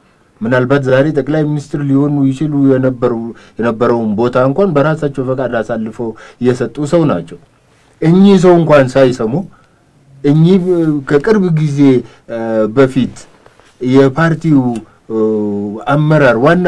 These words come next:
ቁንጮ የነበሩ ሰዎች እንኳን ሳይሰሙና ሳያምኑበት በአግባቡ ውይይት ሳይደረግ፣ ባዝ-፣ በአግባቡ ስምምነት ሳይደረስበት፣ እነዚህ የአራት፣ የሌላውን ህዝብ እንኳን ብንተው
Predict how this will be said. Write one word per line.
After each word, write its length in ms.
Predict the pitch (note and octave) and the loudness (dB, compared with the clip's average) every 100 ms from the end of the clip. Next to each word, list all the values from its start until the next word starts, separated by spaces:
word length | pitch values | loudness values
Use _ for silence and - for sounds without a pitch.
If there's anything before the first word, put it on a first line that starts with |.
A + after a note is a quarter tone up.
| E3 | 0
ቁንጮ 240 | G3+ G3 F#3 | 0 2 2
የነበሩ 400 | D#3+ C#3+ C3+ C#3 C3 | 2 2 0 0 0
ሰዎች 300 | C3+ C3+ C3 | 2 0 -2
እንኳን 360 | B2+ B2+ A#2+ A2 | -6 -2 -4 -4
ሳይሰሙና 640 | - C#3+ C3+ A#2+ A#2 G#2+ G2+ | -2 -2 -2 -8 -6 -4 -6
ሳያምኑበት 680 | G2 A2+ G#2+ G#2+ G#2 D3+ E3 _ _ _ - | -6 -6 -4 -6 -8 -10 -12 _ _ _ 0
በአግባቡ 400 | B2+ C#3 D3+ C#3+ C3 | 0 2 0 0 -2
ውይይት 420 | A#2+ A#2+ A#2 A#2 - | -2 -2 -2 -6 -6
ሳይደረግ፣ 600 | A#2 A2 G2+ G#2 C3+ E3 - _ _ _ | -2 -2 -2 -4 -4 -6 -14 _ _ _
ባዝ-፣ 240 | B2+ C3 C3 | 2 2 0
በአግባቡ 500 | B2+ C3 C#3 D3+ C#3 C3+ | 2 2 2 0 0 0
ስምምነት 600 | C#3 C3 B2+ B2+ B2 A#2+ | 0 0 -2 -2 -2 -2
ሳይደረስበት፣ 840 | A#2+ A2 G#2+ G#2+ G2+ A2+ A2+ E3 - _ - A#2 | -4 -2 -4 -4 -6 -8 -8 -10 -12 _ -12 -4
እነዚህ 360 | C3+ D3+ C#3+ | 0 0 4
የአራት፣ 400 | C3 C3 D#3 F3 E3 D#3 C#3 | 4 4 2 0 -6 -2 0
የሌላውን 580 | D3+ F#3 F3+ E3 D3 | 4 4 4 4 0
ህዝብ 220 | B2+ A2 A#2 | -2 -6 -8
እንኳን 300 | A2 A2+ G#2+ | -4 -4 -2
ብንተው 340 | A2 A2+ E3+ | -6 -6 -8